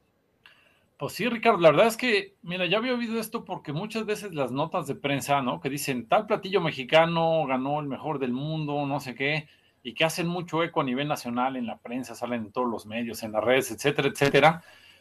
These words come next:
Muchas de las noticias salen de acá. La verdad es que nunca me había metido como a fondo a, a, a conocer el proyecto y es interesantísimo, ¿no?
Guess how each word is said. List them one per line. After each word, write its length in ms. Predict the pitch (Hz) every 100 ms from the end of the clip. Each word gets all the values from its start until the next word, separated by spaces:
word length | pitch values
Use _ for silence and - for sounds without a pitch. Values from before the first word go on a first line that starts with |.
| _
Muchas 400 | 165 240 240 220
de 100 | 175
las 140 | 160 147
noticias 500 | 151 185 175 190 170
salen 380 | 156 160 160
de 80 | 147
acá. 360 | 143 170 160 - _ _ -
La 60 | 120
verdad 120 | 202
es 60 |
que 100 | 208
nunca 220 | 185 196 160
me 60 | 143
había 60 |
metido 340 | 165 156 165 165
como 200 | 117 113
a 80 | -
fondo 360 | 143 143 131
a, 340 | 110 98 92 95
a, 480 | - 95 92 -
a 40 | -
conocer 380 | 127 120 - 160
el 160 | 143
proyecto 600 | 123 113 139 135 - 143
y 120 | 123 160
es 320 | 185 - -
interesantísimo, 1080 | 123 110 110 110 - 107 - 214 - 117 92
¿no? 240 | 147 180